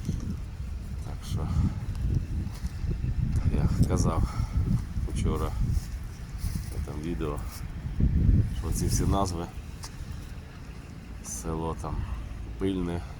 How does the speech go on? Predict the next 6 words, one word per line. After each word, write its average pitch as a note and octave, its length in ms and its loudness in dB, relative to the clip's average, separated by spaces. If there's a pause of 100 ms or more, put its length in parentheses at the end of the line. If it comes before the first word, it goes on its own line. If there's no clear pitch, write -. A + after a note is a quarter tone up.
(240)
Глибоке, E2 640 -2 (1600)
Гатище, E2+ 640 2 (180)
Стрілеча, E2 880 2 (1800)
той F2+ 120 -2
же E2+ 120 -4
Вовчанськ. F#2+ 600 0